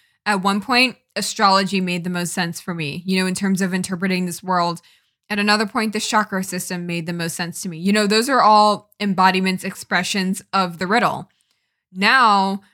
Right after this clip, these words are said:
you know, I find, I found it the most useful to just, like, create my own language, you know, because there was one point where I was like, you know, astrology, numerology, human design, tarot, like, all of these are cool, but, like, there was always one thing where I'm like, "You know what?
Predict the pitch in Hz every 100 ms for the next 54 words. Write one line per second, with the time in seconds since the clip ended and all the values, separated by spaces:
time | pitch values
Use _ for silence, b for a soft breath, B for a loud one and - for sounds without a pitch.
0 | b _ _ 220 214 208 202 226 214 208
1 | - 208 214 202 202 196 190 185 190 190
2 | - 202 185 185 190 190 185 175 - 190
3 | 160 175 160 156 147 131 - _ - _
4 | _ _ _ 202 214 214 220 247 311 294
5 | 226 208 208 208 196 190 185 185 185 180
6 | 180 208 208 202 196 b b b b -
7 | 311 302 277 262 262 226 175 196 226 226
8 | 226 214 202 175 175 185 208 220 214 214
9 | 202 202 196 196 185 - 247 349 415 240
10 | 196 285 285 220 165 175 185 175 - _
11 | _ _ _ - 233 262 302 320 254 214
12 | 196 214 220 - 220 196 190 185 180 180
13 | 220 240 240 240 240 226